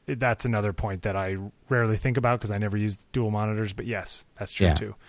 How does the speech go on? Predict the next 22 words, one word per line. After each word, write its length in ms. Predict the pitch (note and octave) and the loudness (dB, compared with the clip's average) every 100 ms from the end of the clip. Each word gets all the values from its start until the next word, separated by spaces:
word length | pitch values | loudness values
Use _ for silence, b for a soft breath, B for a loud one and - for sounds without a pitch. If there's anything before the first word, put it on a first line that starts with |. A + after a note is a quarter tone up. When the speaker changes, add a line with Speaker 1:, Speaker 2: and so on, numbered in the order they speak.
| B B | B B
Speaker 2:
Now, 140 | A#2+ | 6
I 80 | A#2+ C#3 | 8 8
Speaker 1:
Um, 40 | |
Speaker 2:
personally 400 | A2+ D#3+ C3+ A#2 | 8 8 10 10
use 180 | A2 G2+ | 10 8
dual 220 | A#2+ G#2+ | 8 8
monitors, 720 | G2 G2 G2 F#2+ F#2+ F2 - - - | 8 8 8 8 8 4 -2 0 6
uh, 380 | F#2+ F2+ F2 - | 8 10 8 6
but 160 | G2 | 6
I 120 | G2+ A2+ | 8 10
have 180 | A2+ | 8
a 80 | G2+ | 8
very 320 | F2+ G2+ G2+ | 6 8 8
s-, 120 | F#2+ - | 6 4
I, 140 | A#2+ - | 2 4
I 140 | A2+ | 6
almost, 340 | C3 C3+ A#2 - | 8 8 6 0
you 100 | C#3+ | 2
know, 120 | C3 - | 2 4
I 100 | B2+ | 4
would 160 | C#3 | 4
say 380 | - B2 A#2 A2+ | 6 6 6 2